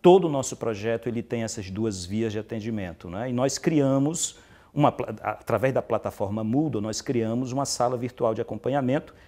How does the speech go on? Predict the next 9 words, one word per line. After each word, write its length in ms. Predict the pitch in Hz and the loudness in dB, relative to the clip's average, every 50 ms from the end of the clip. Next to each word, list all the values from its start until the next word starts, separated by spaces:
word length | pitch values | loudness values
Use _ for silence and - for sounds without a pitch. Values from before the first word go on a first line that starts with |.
| - - - | -20 -18 -4
Ela 160 | - - 110 104 | 2 2 4 4
tá 160 | - 110 107 | 4 2 2
sediada, 840 | - - - 123 113 98 104 110 110 104 98 98 95 85 90 90 98 - - - - - | 2 2 2 2 2 2 0 0 2 2 2 0 0 -2 -6 -6 -8 -10 -18 -20 -18 -10
a 80 | - 104 | -8 -6
estrutura 460 | 98 - - 113 101 - - 123 120 | -6 -6 -6 -8 -8 -4 -2 -2 -2
sediada 480 | - - 113 104 95 104 101 95 95 101 | 0 -2 -2 -2 -2 -2 -4 -4 -4 -6
em 20 | |
Fortaleza, 840 | - - 107 98 - - - 131 131 117 117 127 135 120 147 151 151 - - - - - - - - | -6 -4 -6 -6 -4 -2 -4 -2 0 2 2 2 0 0 -2 -6 -8 -8 -18 -20 -20 -20 -20 -14 -6
mas 280 | - 127 135 127 - | -2 0 0 0 -2